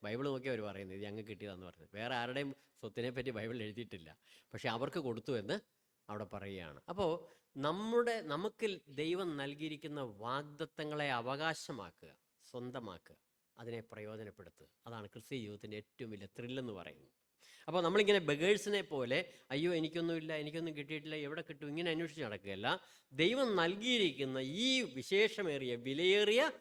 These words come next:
അതിമഹത്തായ വാഗ്ദത്തങ്ങൾ നിമിത്തമാണ് നാം എന്ത് ചെയ്യുന്നത്?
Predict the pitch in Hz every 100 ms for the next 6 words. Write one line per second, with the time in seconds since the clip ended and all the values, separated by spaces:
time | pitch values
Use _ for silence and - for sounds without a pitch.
0 | _ _ _ 208 240 247 180 165 - 139
1 | 123 107 80 _ _ _ 110 117 135 127
2 | 127 - 127 123 127 - - 139 202 233
3 | 160 110 98 92 82 - 135 139 131 139
4 | 127 120 110 104